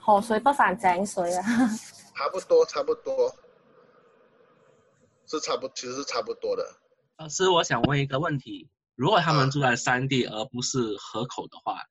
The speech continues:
Speaker 3: 那他们的经济作物或者是他们的畜牧情况大概是长什么样子？
Speaker 2: OK，很好，就是你看了，就是可能我一个山头里面，他的那个，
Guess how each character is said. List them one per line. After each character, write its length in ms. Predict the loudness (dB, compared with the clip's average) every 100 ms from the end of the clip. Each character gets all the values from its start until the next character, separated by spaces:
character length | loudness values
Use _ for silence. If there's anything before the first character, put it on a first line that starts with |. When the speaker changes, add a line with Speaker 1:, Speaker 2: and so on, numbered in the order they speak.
| -2
Speaker 3:
那 120 | 0
他 140 | 2
们 180 | 0 0
的 280 | 0 0 -2
经 200 | -2 -2
济 180 | 2 0
作 240 | 0 -2
物 200 | -2 -6
或 120 | -4 -4
者 80 |
是 60 | -2
他 60 | -4
们 80 |
的 60 | -4
畜 220 | -4 -2
牧 180 | -2 -4
情 220 | -10 -14 -6
况 240 | -4 -2 -2
大 80 |
概 100 | -2
是 140 | -4 -6
长 180 | -10 -10
什 120 | -14
么 100 | -16
样 100 | -18 -20
子？ 140 | -20 _ _ _ _ _ _ _ _ _ -10
Speaker 2:
OK， 360 | -8 -4 -4
很 140 | -4 -4
好， 240 | -6 -8 -10 -20 _
就 120 | -4
是 100 | 4 4 4 -2 _ _ _ _ _ _ _ -18
你 120 | -8
看 180 | -2 0
了， 100 | 0
就 80 |
是 120 | 0 -2 -4 -10 _ -4
可 80 | 0
能 180 | 0
我 300 | 4 4 4 2
一 60 |
个 100 | -2
山 220 | -2 -2
头 140 | -2 -6
里 120 | -6
面， 220 | -6 -6 -8 -18 _ _ _
他 180 | -6 -4
的 500 | 2 2 2 2 0
那 80 | -2
个， 460 | -4 2 2 2 -4